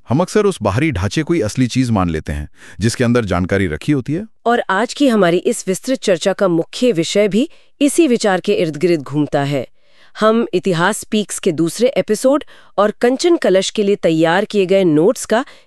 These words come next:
Speaker 2: गहराई से विश्लेषण कर रहे हैं।
Speaker 1: बिल्कुल, और इसमें हम दुनिया की सबसे बड़ी यूनिवर्सिटी
Speaker 2: जी।
Speaker 1: नालंदा के इतिहास और उसके विध्वंस की बात कर रहे हैं।
Speaker 2: हाँ, हमारा मकसद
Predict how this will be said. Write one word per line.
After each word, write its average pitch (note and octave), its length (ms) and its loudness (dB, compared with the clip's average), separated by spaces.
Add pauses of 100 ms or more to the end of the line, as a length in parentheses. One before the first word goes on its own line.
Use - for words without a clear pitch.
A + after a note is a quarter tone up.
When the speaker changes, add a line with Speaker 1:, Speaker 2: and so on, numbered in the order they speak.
(100)
Speaker 2:
गहराई F#3+ 420 2
से A#3+ 120 0
विश्लेषण E3 520 -2
कर D3+ 160 0
रहे C#3+ 180 0
हैं। C#3+ 200 -4 (400)
Speaker 1:
बिल्कुल, G#2+ 500 0
और G2+ 380 0
इसमें C3 280 0
हम C3+ 260 -2
दुनिया G#2+ 340 0
की C#3 160 -4
सबसे D3+ 600 -4
बड़ी F#2+ 320 -2
यूनिवर्सिटी F2+ 680 -2 (280)
Speaker 2:
जी। G3+ 220 -2
Speaker 1:
नालंदा G2 400 0
के F#2+ 120 -8
इतिहास D#2+ 600 -6 (240)
और D3 180 0
उसके F#3+ 220 -2
विध्वंस G2 680 -2
की C3 120 -4
बात D#2+ 240 -4
कर - 140 -12
रहे A#1 120 -12
हैं। - 80 -18 (100)
Speaker 2:
हाँ, E3 360 -2 (360)
हमारा C#4 340 2
मकसद C#4+ 580 0